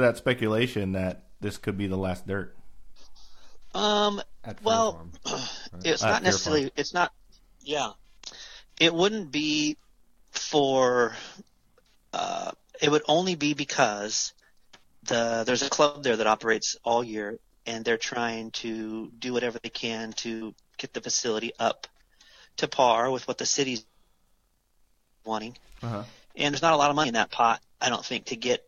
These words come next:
Speaker 2: all those things going. So they're trying to use their own resources and trying to get people to help. And, and, uh, I just think it's a matter of jumping through the hoops that the city wants them to do and coming up with a plan that they can, you know, facilitate with a mobile stand that comes in and out and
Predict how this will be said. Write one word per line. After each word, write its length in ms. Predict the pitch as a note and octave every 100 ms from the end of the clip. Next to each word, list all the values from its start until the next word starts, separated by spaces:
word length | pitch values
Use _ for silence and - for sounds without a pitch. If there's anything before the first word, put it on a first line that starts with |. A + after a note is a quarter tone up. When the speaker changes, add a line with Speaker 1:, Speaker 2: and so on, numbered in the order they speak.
| _
Speaker 2:
all 100 | B2+ A#2+
those 160 | -
things 200 | B2 A#2
going. 180 | D3+ C3+
So 80 | B2+
they're 100 | B2
trying 160 | C3+ B2
to 60 |
use 180 | B2 A#2+
their 100 | A#2+
own 80 | A#2+
resources 540 | B2 - A#2 - A#2+
and 80 | A#2+
trying 160 | A#2 A#2
to 60 |
get 120 | A#2+
people 240 | - - A#2
to 60 |
help. 300 | A#2+ B2 B2
And, 200 | A2+ A2+ -
and, 220 | A#2 A2
uh, 220 | A2 A2+ G#2+ - _ - _ _ _ _ -
I 60 |
just 120 | B2+ -
think 140 | C3
it's 140 | B2
a 40 | A#2+
matter 340 | A#2+ A#2+ B2
of 320 | A#2 A#2+ A2+ - - - _ _ _ _ _ -
jumping 260 | C3+ B2 C#3
through 120 | C3+
the 60 | A#2
hoops 240 | C3+ C#3+
that 80 | -
the 80 | -
city 200 | D3+ B2+
wants 200 | B2 B2+
them 100 | B2
to 60 |
do 220 | A2+ B2+ C#3+
and 100 | B2+
coming 220 | B2+ B2
up 100 | B2
with 100 | A#2+
a 40 |
plan 380 | - - B2 B2+
that 120 | B2
they 140 | A#2 A2+
can, 380 | - A2+ A2 - _ -
you 160 | -
know, 260 | A#2+ A2 - - -
facilitate 640 | - A#2+ C3 B2 A#2+ C3+ A#2+
with 160 | A#2
a 100 | A2 A2
mobile 360 | A#2+ B2 B2+
stand 380 | - - B2 B2
that 80 | -
comes 240 | B2+ A#2
in 100 | B2
and 100 | A#2+
out 340 | A#2+ A#2+ A#2+ A#2+
and 180 | G#2